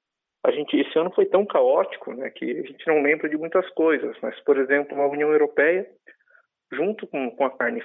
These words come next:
fraca, ela gerou um embargo pra algumas cooperativas do Paraná, ah, do Brasil também, foi ali em, isso foi em abril, né? Ah, e, e o simples, a União Europeia, ela dá mais ou menos uns vinte por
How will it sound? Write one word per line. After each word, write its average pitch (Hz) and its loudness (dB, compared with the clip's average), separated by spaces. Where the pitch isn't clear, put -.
fraca, 156 2
ela 131 4
gerou 139 0
um 151 0
embargo 156 2
pra 160 0
algumas 156 -2
cooperativas 151 0
do 156 -8
Paraná, 170 0
ah, 120 2
do 135 0
Brasil 131 0
também, 160 0
foi 139 0
ali 127 0
em, 135 -4
isso - -8
foi 160 -2
em 175 -4
abril, 135 -2
né? 113 -4
Ah, 120 2
e, 151 -6
e 151 0
o 156 -8
simples, 262 0
a 156 0
União 214 0
Europeia, 156 0
ela 139 0
dá 156 -2
mais 190 -2
ou 180 -4
menos 175 -2
uns 147 -8
vinte 160 -4
por 131 -2